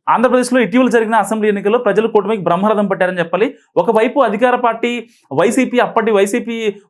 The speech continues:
why not వన్ సెవెంటీ ఫైవ్ అంటూ కూడా బరిలో దిగింది. మరోవైపు ఏపీలో ఈసారి గెలిపే టార్గెట్గా టీడీపీ, జనసేన పార్టీ ముగ్గు-, మూడు కలిసి బరిలో దిగాయి. So అంతేకాకుండా ప్రచారం మొదలుకొని ప్రతి విషయంలో కూడా కూటమి నేతలు ఎంతో స్ట్రాటజీగా ముందుకు వెళ్లారు.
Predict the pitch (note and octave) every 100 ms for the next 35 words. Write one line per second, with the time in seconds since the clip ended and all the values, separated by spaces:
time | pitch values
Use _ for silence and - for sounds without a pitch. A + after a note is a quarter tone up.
0 | B2 E3+ A#3+ C4 A#3 A3+ A#3+ B3+ B3 A#3+
1 | A3 A3 A3 F#3+ G3+ G#3 G3 G3 A3+ G#3
2 | F#3 G#3+ A3+ A3 G3+ G#3 A#3 A3+ - _
3 | F#3+ F#3+ G#3+ F3 F#3+ A3+ B3 A#3+ G#3+ G3+
4 | G3 A3 G#3+ G#3+ G#3+ G3+ F#3 F#3+ G#3 G3+
5 | G3 F#3 F3+ G3+ G3 _ - D#3+ E3+ G3
6 | F3+ B3+ B3+ A#3+ B3 B3 F3+ G3 F#3+ D3+
7 | A#2+ - - A3+ G#3 C#4 B3+ A#3+ B3+ A3
8 | B3+ C4 B3 A#3 A3 A#3 A3 G#3+ B3 A3+
9 | A3 A#3+ A3+ A3 G#3 G#3 - _ _ A3
10 | A#3+ B3 B3 A#3 A3 F3+ A#3+ B3 C#4 C#4
11 | A3 G#3+ A#3 A#3+ A#3 G#3 G#3 G#3 G3+ F#3+
12 | F#3+